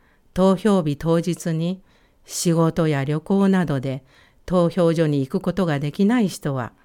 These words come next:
期日前投票ができます。期日前投票ができる期間。三崎町役場は、三月三十日土曜日から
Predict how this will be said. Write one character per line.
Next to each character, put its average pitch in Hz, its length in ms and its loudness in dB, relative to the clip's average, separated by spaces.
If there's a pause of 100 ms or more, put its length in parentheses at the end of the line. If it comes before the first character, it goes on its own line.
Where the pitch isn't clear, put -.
(600)
期 165 120 -2
日 165 280 0
前 156 260 2
投 151 240 0
票 139 200 -4
が 165 140 -4
で 160 140 -4
き 143 140 -4
ま 135 160 -4
す。 - 260 -16 (1600)
期 175 160 -2
日 175 220 -4
前 170 260 2
投 175 260 0
票 147 220 -4
が 139 160 -4
で 143 140 -4
き 180 160 -2
る 151 140 -2
期 - 140 -14
間。 127 300 -6 (1600)
三 196 240 0
崎 175 340 -4
町 160 300 2
役 160 280 -2
場 143 200 -6
は、 147 260 -6 (460)
三 202 400 2
月 147 280 -2
三 185 380 0
十 185 240 0
日 151 340 -4
土 151 160 -2
曜 180 280 0
日 139 160 -8
か 127 200 -8
ら 143 220 -8